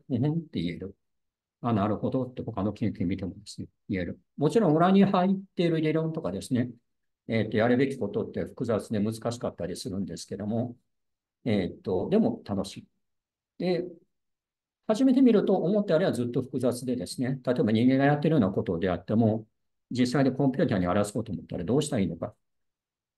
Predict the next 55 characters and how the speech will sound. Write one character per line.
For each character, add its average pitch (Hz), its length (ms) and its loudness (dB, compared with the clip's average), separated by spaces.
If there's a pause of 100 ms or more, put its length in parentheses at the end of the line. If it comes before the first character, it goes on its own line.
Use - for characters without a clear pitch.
(160)
て 131 60 0
い 120 40 4
う 101 40 4
の 98 160 0
で、 139 280 0 (200)
え 95 280 2
ー - 100 -20
と、 95 220 -2
特 131 220 -2
に 107 240 2
認 - 20 2
識 127 380 -4
系 123 260 4
と 123 120 0
か 85 160 0
で 90 120 -4
す - 140 -10
ね、 113 80 0
今 107 240 0
デ 98 100 0
ィ 107 60 2
ー 107 60 -4
プ 120 80 0
ラ 117 120 4
ー - 20 4
ニ 101 100 2
ン 90 60 -2
グ 85 60 -2
で、 82 80 -2
ま 95 120 0
あ、 90 40 -2
い 90 60 -2
ろ 107 140 0
ん 110 60 2
な 110 80 2
も 117 120 4
の 104 60 2
を - 40 -4
花 107 240 -2
盛 110 340 -2
り - 20 -8
で 82 280 -6 (120)
研 107 140 -2
究 127 120 2
室 - 120 -4
で - 60 -4
も - 80 -2
使 - 180 -6
っ 110 80 -2
て 110 120 -6
ま 104 140 0
す - 100 -8
け - 100 -8
ど 98 100 -6
も、 90 220 -6